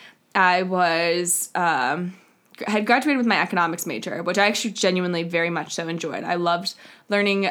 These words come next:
about, like, socioeconomic, uh, determinants of health and, and healthcare in general. I still enjoyed, but, um, pre-med was definitely something that I think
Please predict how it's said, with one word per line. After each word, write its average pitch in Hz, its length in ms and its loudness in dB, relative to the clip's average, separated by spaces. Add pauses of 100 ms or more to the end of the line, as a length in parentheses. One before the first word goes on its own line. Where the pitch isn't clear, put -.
(140)
about, 180 360 4
like, 180 120 0
socioeconomic, 180 1160 0
uh, 165 360 2 (300)
determinants 185 460 -2
of 180 100 -6
health 170 420 0
and, 175 340 -2
and 262 100 4
healthcare 262 320 2
in 247 100 4
general. 190 220 2
I 185 120 2
still 185 240 0
enjoyed, 175 320 -2
but, - 260 -2 (440)
um, 175 540 0 (540)
pre-med 226 400 4
was 185 160 -2
definitely 170 640 -4 (100)
something 180 420 -4
that 165 120 -4
I 175 60 -4
think 175 260 -6